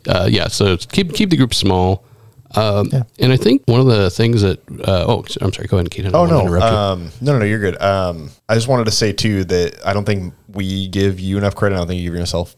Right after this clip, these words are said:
Speaker 3: yourself enough credit, is that you're also kind of a no bullshit D M. And I think that's a point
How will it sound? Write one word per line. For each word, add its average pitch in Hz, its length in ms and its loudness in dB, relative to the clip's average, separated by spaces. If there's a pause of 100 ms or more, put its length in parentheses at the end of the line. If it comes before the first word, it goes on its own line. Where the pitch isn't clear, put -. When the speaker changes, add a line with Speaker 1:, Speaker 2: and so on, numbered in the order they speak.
(100)
Speaker 3:
yourself 87 520 -4
enough 107 180 -2
credit, 120 340 0
is 87 140 -6
that 87 280 -2
you're 101 140 0
also 117 240 0
kind 131 180 2
of 98 80 0
a 92 40 -6
no 90 180 0
bullshit 87 480 -2
D 104 160 0
M. 107 220 2
And 85 100 -2
I 90 40 -2
think 120 180 0
that's - 360 -2
a 92 80 -6
point 92 380 -4